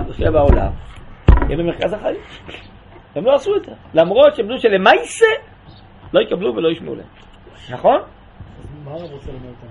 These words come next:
Speaker 2: ביחס לתורה, שיש לה ערך גם בערך העצמי של לימוד תורה,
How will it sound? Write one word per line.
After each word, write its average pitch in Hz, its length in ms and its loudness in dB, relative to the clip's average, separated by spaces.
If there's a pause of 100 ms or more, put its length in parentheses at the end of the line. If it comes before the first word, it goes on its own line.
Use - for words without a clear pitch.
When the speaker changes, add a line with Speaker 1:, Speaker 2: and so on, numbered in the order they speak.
Speaker 2:
ביחס 131 320 -20
לתורה, 127 340 -20
שיש - 520 -20
לה 139 60 -20
ערך 139 260 -20 (140)
גם 139 120 -16 (100)
בערך 127 260 -20 (180)
העצמי 143 400 -18 (100)
של 147 60 -20
לימוד 151 320 -18
תורה, - 200 -8